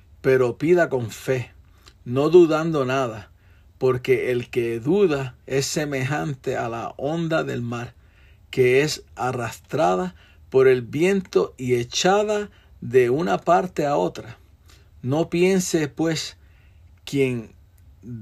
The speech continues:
tal haga, que recibirá cosa alguna del Señor. El hombre de doble ánimo es inconstante en todos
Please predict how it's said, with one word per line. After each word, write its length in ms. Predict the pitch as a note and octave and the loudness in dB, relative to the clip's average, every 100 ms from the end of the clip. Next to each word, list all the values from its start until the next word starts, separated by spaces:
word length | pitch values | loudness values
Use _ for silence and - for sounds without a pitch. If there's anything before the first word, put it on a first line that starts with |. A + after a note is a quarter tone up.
| G#2 - | -18 -2
tal 320 | D3+ F3+ F#3 | 2 2 2
haga, 500 | - D#3 C3+ A#2 A#2 - _ _ - - _ - _ _ - - | 0 0 0 -4 -10 -14 _ _ -20 -20 _ -20 _ _ -20 -2
que 160 | B2+ | -2
recibirá 800 | A#2+ B2 - A#2+ A#2 A2+ C3+ C3+ | 0 -4 -4 -6 -4 -2 0 -2
cosa 340 | C3+ C#3 C#3 A#2 | -2 -2 -2 -4
alguna 580 | A2 A2+ D#3 C#3 B2+ | -6 -4 -4 -4 -6
del 220 | G#2+ A2+ A2 | -8 -8 -8
Señor. 500 | - G#2 G#2+ A2+ - - _ - - | -10 -10 -10 -12 -16 -20 _ -20 -12
El 180 | A#2+ A#2 | -8 0
hombre 600 | C#3 D#3+ D3 D3 C#3+ C3 - _ - _ - | 0 0 0 0 -2 -4 -12 _ -20 _ -20
de 260 | A#2 A#2+ A2+ | -2 0 2
doble 480 | C3+ D3 D3+ C#3+ | 2 2 0 0
ánimo 580 | D3+ C#3+ B2+ A2+ A#2 A#2 - - _ | 0 0 -2 -4 -8 -12 -16 -20 _
es 320 | C3+ C#3 - - | -2 -2 -6 -8
inconstante 1120 | C3+ B2 - B2 B2 - E3 F3 D3+ - C3+ - - - - - - | -6 -6 -4 -6 -6 -2 -2 -2 -4 -8 -12 -12 -20 -20 -20 -20 -6
en 300 | C#3+ B2+ B2 | -2 -2 -2
todos 520 | D3+ F#3+ G#3 F#3+ - | 4 8 8 6 -4